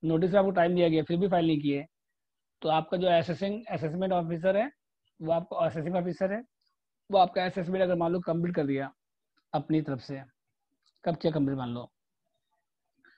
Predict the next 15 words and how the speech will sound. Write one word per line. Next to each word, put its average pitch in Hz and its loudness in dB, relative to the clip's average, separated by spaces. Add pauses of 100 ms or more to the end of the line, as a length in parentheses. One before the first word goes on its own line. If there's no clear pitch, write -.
(420)
थर्टी 160 2
फर्स्ट 175 4
जनवरी, 151 4 (340)
तो 156 0
उसके 160 -2
बाद 165 6
फिर 180 2
आप 180 4
return 165 -2
file 165 2
नहीं 160 2
कर 143 -4
सकते। 127 -10
उसके 123 -8
बाद 120 -6